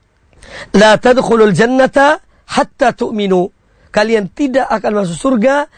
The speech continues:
sehingga kalian beriman. Maka iman adalah syarat mutlak bagi seorang untuk masuk dalam surga Allah Ta'ala, yaitu iman kepada Allah dan iman kepada Rasulnya, Nabi kita Muhammad sallallahu alaihi wa alihi wasallam.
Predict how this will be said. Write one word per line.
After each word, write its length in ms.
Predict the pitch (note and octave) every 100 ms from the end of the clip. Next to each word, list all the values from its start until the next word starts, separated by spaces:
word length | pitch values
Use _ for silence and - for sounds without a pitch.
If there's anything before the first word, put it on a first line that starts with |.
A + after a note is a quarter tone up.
| _ _
sehingga 560 | - A#3 C4 C#4+ A#3 G#3+
kalian 400 | G3+ A#3+ G#3+ F#3+
beriman. 480 | - F3 E3+ E3 - _ _ _
Maka 240 | G#3+ A3 A#3+
iman 400 | A#3 A#3 C4+ D4 - -
adalah 240 | G#3 G#3 F3+
syarat 480 | - A#3+ A3+ G3
mutlak 560 | A#3 D#4 - - B3+ G#3+ _ _ _ _ _ -
bagi 240 | A3+ G#3+
seorang 480 | - - A3+ G#3 G3+ - _ _ _ A3+
untuk 160 | A#3
masuk 320 | B3+ C4+ B3
dalam 160 | G#3 G3
surga 320 | - C4+ G3+
Allah 240 | G3+ G3+ F3+
Ta'ala, 400 | - F#3+ F#3+ G3+ _ _ _ _
yaitu 160 | F#3 - A#3+
iman 160 | A#3 A3
kepada 240 | G3 G#3 C#4
Allah 400 | C4+ A3 - _ _ _ -
dan 140 | G#3
iman 260 | A3+ A3 A3
kepada 240 | - G#3 G#3
Rasulnya, 560 | G3+ - D#4 C#4+ G#3 - _ _ -
Nabi 300 | A3+ G#3+ A3+
kita 160 | -
Muhammad 480 | G#3+ G3+ C4 B3+ -
sallallahu 640 | A3+ G#3+ G#3 A3+ A3 F3 G3+
alaihi 400 | G#3 A#3 F#3 G#3
wa 100 | G3
alihi 240 | G#3 G#3 F#3
wasallam. 460 | - F#3 E3 E3